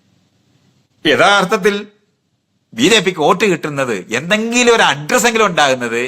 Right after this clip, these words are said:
ഇവര് തമ്മിലുള്ള അടി കൊണ്ട് മാത്രമല്ല. ഇത് തന്നെയാണ് ബാക്കിയുള്ള സ്ഥലങ്ങളിനകത്ത്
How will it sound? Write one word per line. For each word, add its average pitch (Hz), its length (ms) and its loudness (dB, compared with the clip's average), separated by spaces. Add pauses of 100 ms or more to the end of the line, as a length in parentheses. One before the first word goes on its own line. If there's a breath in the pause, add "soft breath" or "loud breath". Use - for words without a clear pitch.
ഇവര് 147 280 -2
തമ്മിലുള്ള 135 320 -2
അടി 120 200 0
കൊണ്ട് 135 220 -2
മാത്രമല്ല. 117 380 -2
ഇത് 131 220 0
തന്നെയാണ് 185 320 0
ബാക്കിയുള്ള 185 380 0
സ്ഥലങ്ങളിനകത്ത് 185 720 0